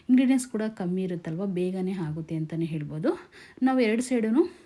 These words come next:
ಮ್, ತಿರ್ವಾಕೊಂಡ್ರೆ ಆಯಿತು. ನೋಡಿ ಎಷ್ಟು ಚೆನ್ನಾಗೆ, ತುಂಬಾ ಸ್ಮೂತಾಗೆ, ತಿನ್ನೋಕ್ಕಂತೂ ತುಂಬಾ ಟೇಸ್ಟಿಯಾಗಿರುತ್ತೆ ಅಂತಲೇ ಹೇಳ್ಬೋದು.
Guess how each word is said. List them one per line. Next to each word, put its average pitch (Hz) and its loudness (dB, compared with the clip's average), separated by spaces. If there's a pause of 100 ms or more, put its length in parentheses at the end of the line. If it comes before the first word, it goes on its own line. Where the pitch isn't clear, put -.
(140)
ಮ್, 175 -6
ತಿರ್ವಾಕೊಂಡ್ರೆ 196 -4
ಆಯಿತು. 147 -6
ನೋಡಿ 185 -4
ಎಷ್ಟು - -10
ಚೆನ್ನಾಗೆ, 180 -6 (100)
ತುಂಬಾ 233 4
ಸ್ಮೂತಾಗೆ, 190 -4
ತಿನ್ನೋಕ್ಕಂತೂ 196 -6
ತುಂಬಾ 196 -6
ಟೇಸ್ಟಿಯಾಗಿರುತ್ತೆ 190 -8
ಅಂತಲೇ 165 -6
ಹೇಳ್ಬೋದು. 151 -6